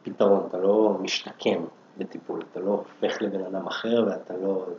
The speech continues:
זה, זה, אני רואה את זה בתור שעה שמישהו אובייקטיבי משקף לך מראה על החיים שלך, על התחושות שלך,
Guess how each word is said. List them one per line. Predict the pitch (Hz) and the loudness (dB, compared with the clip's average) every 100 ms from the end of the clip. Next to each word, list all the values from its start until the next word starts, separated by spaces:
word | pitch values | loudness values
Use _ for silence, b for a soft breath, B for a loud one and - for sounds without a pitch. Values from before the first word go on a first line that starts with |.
| 80 | -12
זה, | 87 | -10
זה, | 85 - - b b b b _ _ - | -8 -8 -12 b b b b _ _ -8
אני | 98 | 0
רואה | 110 | 2
את | |
זה | 113 | 4
בתור | 107 104 117 | 4 4 4
שעה | 113 113 - 120 113 113 - - - _ _ _ _ | 4 0 0 4 6 6 2 -8 -20 _ _ _ _
שמישהו | - - 101 107 113 127 | -12 -4 2 4 4 6
אובייקטיבי | 113 101 104 - - 151 147 | 6 6 2 0 2 6 8
משקף | 110 - - 120 - | 6 0 0 0 0
לך | 107 | -2
מראה | 101 101 98 107 113 | 0 2 0 4 6
על | 107 | 6
החיים | - - 104 113 | 4 0 2 2
שלך, | 120 113 | 2 0
על | 110 101 | 0 -2
התחושות | - 98 - 110 | -6 -10 -4 -4
שלך, | - 110 - | -2 -6 -2